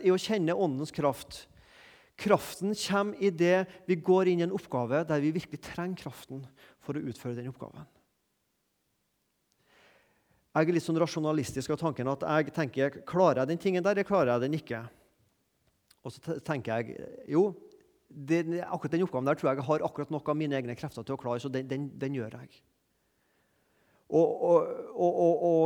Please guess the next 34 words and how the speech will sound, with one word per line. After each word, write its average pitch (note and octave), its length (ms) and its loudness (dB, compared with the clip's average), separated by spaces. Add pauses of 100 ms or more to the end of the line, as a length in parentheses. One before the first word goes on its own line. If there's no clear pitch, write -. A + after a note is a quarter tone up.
hvis F3+ 160 -4
jeg F#3+ 100 -2
ikke C3+ 160 -2
klarer C#3+ 220 4
den, C3+ 80 -6
så, E3 100 -6
så D3+ 160 -2
har, C3+ 320 0
så D3 80 -8
kommer C#3 240 -4
Gud C3 160 -4
til C#3+ 80 -6
å C3+ 80 -2
legge B2 220 -2
det B2+ 100 -4
siste C3+ 320 -2
til. B2+ 160 -10 (1800)
Men B2+ 140 -8
jeg - 100 -14
tror E3+ 220 0
av D#3 140 -2
og - 80 -18
til C#3+ 200 -2
så D#3+ 140 -2 (400)
handler C3 240 -2
det C3+ 80 -6
også C3 260 -10
om C3 140 -4
at C3+ 180 -8 (1600)
å D#3 80 -4
gå E3+ 240 2
inn B2+ 100 -2
i - 20 0
oppgaver C3 540 -4